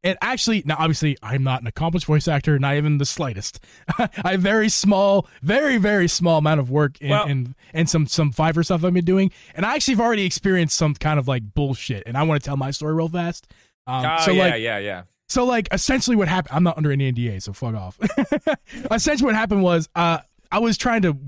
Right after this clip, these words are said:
Speaker 1: and I, I'm not telling this, the story. You know, Drip, I'm t-, telling a different story.
Speaker 2: Okay.
Speaker 1: Um, so what happened was, I set a, a, an, a, a deal with this Fiverr company. I, I was, they wanted to pay me for, uh, for making two different ads for them.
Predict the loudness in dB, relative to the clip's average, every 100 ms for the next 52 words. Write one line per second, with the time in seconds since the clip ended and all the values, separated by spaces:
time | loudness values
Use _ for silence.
0 | -12 -12 -4 -2 0 0 2 2 0 0
1 | -4 -10 -8 -6 -2 0 0 2 0 -2
2 | -4 -6 -6 -8 -8 -10 -14 -16 -20 _
3 | _ _ -2 -2 -2 -6 -12 _ _ -2
4 | 2 2 2 0 2 4 4 2 0 -4
5 | _ _ _ _ _ _ _ _ _ _
6 | -4 -2 0 0 0 -2 0 0 0 0
7 | -2 -2 -2 -2 0 0 0 -4 -2 -2
8 | 0 0 0 -4 -6 -6 -4 -4 0 0
9 | 0 -2 0 2 2 2 0 2 2 2
10 | 0 0 -2 -6 -6 _ -2 0 0 2
11 | 2 2 -2 _ _ 0 0 2 -2 -2
12 | -6 -6 -12 -12 -16